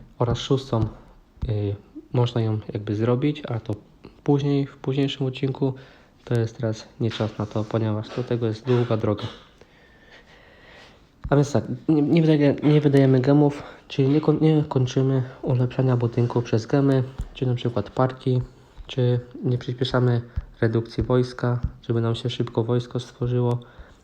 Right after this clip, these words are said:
Do tego służą itemki, które tutaj będą.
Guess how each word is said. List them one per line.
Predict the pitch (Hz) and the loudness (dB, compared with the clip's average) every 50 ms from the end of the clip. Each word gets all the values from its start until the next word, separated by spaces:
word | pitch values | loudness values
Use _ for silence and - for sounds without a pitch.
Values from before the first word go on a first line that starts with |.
| - - _ _ _ _ _ _ | -20 -20 _ _ _ _ _ _
Do | - - 131 | -2 -2 0
tego | 131 - 131 127 131 123 | 0 0 0 0 -2 -2
służą | - 131 117 117 117 | -2 -2 0 0 0
itemki, | 113 - 120 117 135 135 131 135 135 - 131 127 123 | 0 -2 -2 0 2 2 2 0 0 0 -2 -2 -2
które | 127 - - 117 113 | -2 -4 -4 -4 -2
tutaj | 110 - 120 - - 110 107 104 | -2 -4 -6 -4 -4 -2 -2 0
będą. | 110 120 123 127 123 117 120 120 120 | 0 0 0 0 0 0 0 0 -2